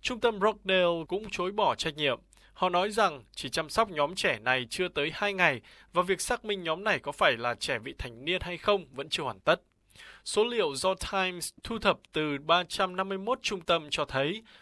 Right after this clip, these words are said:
có một trăm năm mươi hai trẻ em Việt Nam đã biến mất vĩnh viễn khỏi các trung tâm này kể từ năm hai ngàn mười lăm. Vài năm gần đây, nhiều trẻ em Việt Nam đã bị cảnh sát phát hiện trong các cuộc bố ráp vào các trại trồng cần sa,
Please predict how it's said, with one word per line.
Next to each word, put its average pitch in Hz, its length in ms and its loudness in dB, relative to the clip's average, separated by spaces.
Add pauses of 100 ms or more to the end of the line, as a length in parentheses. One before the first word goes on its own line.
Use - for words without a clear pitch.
có 208 100 -2
một 233 180 -4
trăm 185 240 -2
năm 190 140 -2
mươi 185 120 -6
hai 180 240 0
trẻ 104 280 -8
em 139 180 -2
Việt 131 240 -6
Nam 147 280 4 (260)
đã 156 140 4
biến 165 200 -2
mất 233 200 -2
vĩnh 190 240 -6
viễn 202 280 -2
khỏi 139 180 0
các 156 180 -4
trung 160 140 -8
tâm 147 220 -2
này 127 300 -4
kể 151 140 2 (100)
từ 151 160 -2
năm 135 160 -6
hai 147 160 -8
ngàn 131 240 -6
mười 120 140 -8
lăm. 131 260 4 (760)
Vài 190 120 8
năm 226 160 -2
gần 190 180 2
đây, 208 200 2
nhiều 165 280 -2
trẻ 131 180 -2
em 151 120 0
Việt 143 180 -4
Nam 170 300 2
đã 151 80 2
bị 175 160 -4
cảnh 123 200 -4
sát - 220 -4
phát 233 180 -4
hiện 190 300 -2
trong 151 200 -6
các 208 140 -4
cuộc 123 180 -10
bố 131 240 -4
ráp 220 220 4 (300)
vào 135 300 4
các 214 200 0
trại 131 300 2
trồng 139 200 -4
cần 127 260 -2
sa, 170 360 4